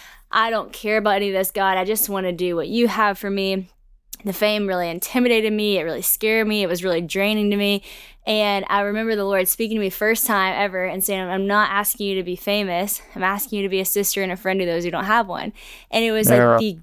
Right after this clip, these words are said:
Speaker 1: greatest thing that he <laughs> could have ever said to me, because I was like, "I can do that. Like, I know
Speaker 2: Yeah.
Speaker 1: how to do that. I love being a friend. I love being a sister. I don't know anything about that world, but this is, like, who you've created me to, to be."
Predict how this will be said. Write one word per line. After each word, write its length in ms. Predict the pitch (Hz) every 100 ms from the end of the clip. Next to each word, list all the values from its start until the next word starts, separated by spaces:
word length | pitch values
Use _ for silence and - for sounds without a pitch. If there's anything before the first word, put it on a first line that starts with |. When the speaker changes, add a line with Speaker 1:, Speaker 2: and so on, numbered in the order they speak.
| -
Speaker 1:
greatest 560 | 185 208 220 254 247 -
thing 200 | 214 220
that 160 | 202 214
he 200 | 196 208
<laughs> 80 |
could 160 | - 233
have 160 | 247 214
ever 240 | 214 196
said 300 | 196 214 220
to 80 | 214
me, 200 | 185 165
because 280 | 196 214 202
I 100 | 190
was 160 | 196
like, 200 | 196 180 - - -
"I 160 | 240 294
can 320 | 294 247 190
do 240 | 214 277
that. 280 | 196 - -
Like, 160 | 208 208
I 140 | - 262
know 280 | 240 247
Speaker 2:
Yeah. 140 | 262 247
Speaker 1:
how 80 | 247
to 120 | 214
do 340 | 165 180 220
that. 240 | 180 143 - - - -
I 140 | 240
love 500 | 233 226 233 262 247
being 240 | 240 214
a 40 | 202
friend. 380 | - 170 - -
I 120 | 220
love 420 | 214 214 226 247
being 220 | 220 220 208
a 40 |
sister. 420 | - 180 - 147 - - -
I 80 | 233
don't 160 | 254
know 160 | 233 - -
anything 340 | 247 269 262
about 220 | 240 220
that 220 | 214 202
world, 240 | 196 170 - - -
but 180 | 202 180
this 460 | 175 220 247 269 -
is, 220 | 233 226
like, 220 | 220 190
who 140 | - 233
you've 220 | 240 208
created 300 | - 202 202
me 100 | 180
to, 260 | 170 160 -
to 160 | -
be." 420 | 170 226 311 185